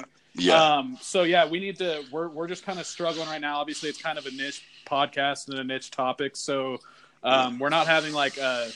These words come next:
Speaker 2: we've had enough interest, but we're gonna keep it going, I think, for a little longer than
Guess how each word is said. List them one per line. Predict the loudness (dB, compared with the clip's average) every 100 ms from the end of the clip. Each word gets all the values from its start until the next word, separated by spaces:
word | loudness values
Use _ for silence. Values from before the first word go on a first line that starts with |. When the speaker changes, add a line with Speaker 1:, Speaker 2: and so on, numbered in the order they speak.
| -8 -4
Speaker 2:
we've | 2
had | 8 8 8 2
enough | -6 -4 -4 -4
interest, | -8 -8 -8 -6
but | -6 -4
we're | -4
gonna | -4 -6
keep | -6 -6
it | -6
going, | -2 -2 -2 -6
I | -8 -10
think, | -12 -12
for | -6
a | -6
little | -4 -4
longer | -6 -6 -8 -8
than | -8 -10 -12 -20